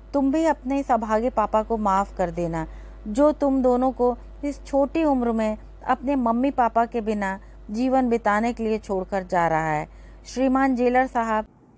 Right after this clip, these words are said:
यदि यह कहानी आपको अच्छी लगे तो कृपया मेरे चैनल को लाइक, शेयर और सब्सक्राइब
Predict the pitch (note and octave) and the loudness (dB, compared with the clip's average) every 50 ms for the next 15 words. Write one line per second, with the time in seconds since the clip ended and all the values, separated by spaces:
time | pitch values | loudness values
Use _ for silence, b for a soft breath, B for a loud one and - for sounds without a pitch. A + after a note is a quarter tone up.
0 | - - - _ _ _ _ - - - - B3+ C#4 C#4 C4+ C#4 D4+ D4+ D#4 D4+ | -20 -20 -20 _ _ _ _ -20 -20 -16 -10 -6 -4 -4 -4 -4 -6 -6 -6 -6
1 | C#4 C4+ C4+ D4+ D#4+ D#4 D#4 C4 A#3 B3 B3 A#3+ A#3+ B3 B3+ B3 A#3 A3+ A#3 - | -6 -6 -6 -6 -6 -10 -12 -12 -8 -6 -4 -4 -4 -4 -4 -4 -6 -6 -8 -10
2 | A#3 A3+ A3+ - A3+ A3 - - - B3+ A3+ A3+ G#3 G3 G3+ G3 G3 G#3 - - | -12 -12 -10 -10 -14 -14 -14 -14 -12 -10 -8 -8 -10 -10 -10 -14 -14 -16 -18 -20
3 | - - - _ - - - - - B3+ B3+ B3+ B3+ B3 A3+ A3 G#3+ G#3+ - - | -20 -20 -20 _ -16 -16 -14 -12 -10 -12 -10 -8 -8 -6 -6 -6 -8 -10 -14 -20
4 | - - - - A3 A#3+ B3+ C4 C4 B3+ B3+ - A3 G#3 G3+ G3+ G3 G3 - G3+ | -20 -20 -16 -10 -8 -6 -6 -6 -6 -8 -8 -10 -10 -10 -8 -10 -12 -12 -14 -14
5 | G3 G3 G3+ - - - - - - - _ - - _ - - A3+ A#3+ A3+ A3+ | -14 -14 -16 -18 -20 -20 -20 -20 -20 -20 _ -20 -20 _ -14 -8 -2 0 0 0
6 | A#3 A#3 A#3+ - _ _ _ _ _ - - - - C4 B3 A#3+ A#3 A#3 A#3 A#3 | -2 -4 -8 -12 _ _ _ _ _ -20 -20 -14 -10 -8 -6 -6 -6 -8 -8 -12
7 | - _ _ - - A#3+ B3 A#3+ A#3+ A3+ G#3+ - - - - A3+ A3+ G#3+ G#3 G#3 | -20 _ _ -8 -6 -6 -6 -6 -8 -12 -12 -12 -16 -14 -8 -8 -6 -6 -6 -10
8 | G#3+ | -12